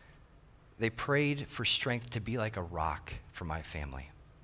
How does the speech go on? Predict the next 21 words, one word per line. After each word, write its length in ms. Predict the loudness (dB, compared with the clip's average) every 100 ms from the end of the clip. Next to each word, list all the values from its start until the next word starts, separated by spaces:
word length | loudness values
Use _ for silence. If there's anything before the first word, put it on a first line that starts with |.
| -20 -20 -20 -20 -20 -20 -20 -20 -20 -20 -20 -10
through 140 | -4 -2
the 80 |
whole 280 | -2 0 0
event. 420 | 0 -2 -4 -10 -14 -20 -20 -20 -20 -8
And 100 | 0
as 180 | 2 2
they 80 | 4
were 140 | 2
praying, 420 | 2 4 6 4 -2 -8 0
the 160 | 2 4
image 500 | 4 2 6 4 4 -4 -2
that 160 | 0
popped 260 | 4 4 4
into 200 | -2 2
my 120 | 4
mind 320 | 6 4 2
was 160 | -4 -2
one 200 | 0 0
of 100 | 0
a 40 |
shield. 520 | 2 0 -2 -8 -12